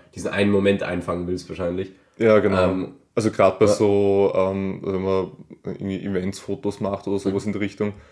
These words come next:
Speaker 2: dass die Qualität, glaub ich, nicht mal so entscheidend, sondern einfach nur, dass du halt diesen einen Moment eben gut eingefangen hast.
Speaker 1: Mhm.
Speaker 2: Und auf den, das Restliche kann man dann eh verzichten und so.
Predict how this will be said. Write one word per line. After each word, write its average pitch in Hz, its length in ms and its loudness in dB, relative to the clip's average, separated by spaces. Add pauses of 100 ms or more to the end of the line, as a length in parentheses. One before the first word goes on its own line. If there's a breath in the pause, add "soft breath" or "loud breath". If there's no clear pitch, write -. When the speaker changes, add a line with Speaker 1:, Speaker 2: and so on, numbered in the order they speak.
(140 loud breath)
Speaker 2:
dass 104 160 -2
die - 100 -6
Qualität, 95 800 -2
glaub 98 180 2
ich, 98 120 -2
nicht 101 200 -6
mal 101 120 -4
so 98 420 -2
entscheidend, 98 460 -4
sondern 101 220 -4
einfach 95 140 -4
nur, 98 140 -2
dass 98 160 -6
du 98 120 -2
halt - 500 -4 (420)
diesen 101 200 -4
einen 95 180 0
Moment 98 320 0
eben 95 420 -4
gut 104 180 -4
eingefangen 95 540 -4
hast. 92 300 -8
Speaker 1:
Mhm. 104 320 -2
Speaker 2:
Und 98 160 -2
auf 92 140 -2
den, 95 300 0
das 92 220 -8
Restliche 95 380 0
kann 95 160 -2
man 92 80 -4
dann 95 100 -4
eh 92 100 -4
verzichten 92 520 -6
und 92 160 -12
so. 98 240 -14